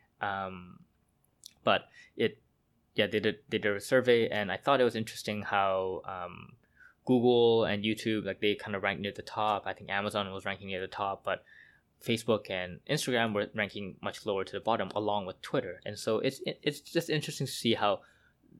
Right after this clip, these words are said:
there is kind of a, um, a little more of a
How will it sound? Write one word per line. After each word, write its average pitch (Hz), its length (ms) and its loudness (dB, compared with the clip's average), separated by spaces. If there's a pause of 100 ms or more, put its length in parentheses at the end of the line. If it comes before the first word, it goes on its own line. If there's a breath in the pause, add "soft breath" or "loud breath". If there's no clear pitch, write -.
(160)
there 104 600 4 (320)
is 110 300 2
kind 101 380 -2
of 95 200 -2
a, 90 520 -4
um, - 320 -12 (440)
a - 40 -4
little 170 240 2
more 131 320 6
of 104 380 0
a 95 180 -4